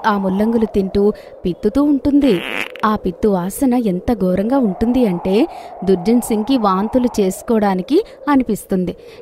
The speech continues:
కానీ అతను ఆ విషయం ఆ పితు పితు దెయ్యంతో చెప్పలేకపోతాడు. "కళ్ళు మిటకరించి నన్నెందుకు చూస్తున్నావు దుర్జన్ సింగ్? చెప్పు, నీకు నా నుంచి ఏం కావాలి?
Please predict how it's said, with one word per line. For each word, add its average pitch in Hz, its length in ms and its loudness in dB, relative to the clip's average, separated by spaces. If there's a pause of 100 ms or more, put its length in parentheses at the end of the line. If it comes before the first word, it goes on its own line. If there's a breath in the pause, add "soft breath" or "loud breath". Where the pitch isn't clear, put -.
(120)
కానీ 277 240 4
అతను 277 480 2
ఆ 208 140 4
విషయం 269 420 2 (180)
ఆ 220 140 4
పితు 254 380 -2
పితు 311 320 0
దెయ్యంతో 226 460 0
చెప్పలేకపోతాడు. 214 960 -4
"కళ్ళు 208 520 0
మిటకరించి 208 680 -2
నన్నెందుకు 208 560 -2 (100)
చూస్తున్నావు 220 420 0
దుర్జన్ 202 360 0
సింగ్? 220 280 -2 (380)
చెప్పు, 208 300 0
నీకు 220 300 2
నా 208 340 0
నుంచి 254 360 -2
ఏం 269 80 -2
కావాలి? 262 420 0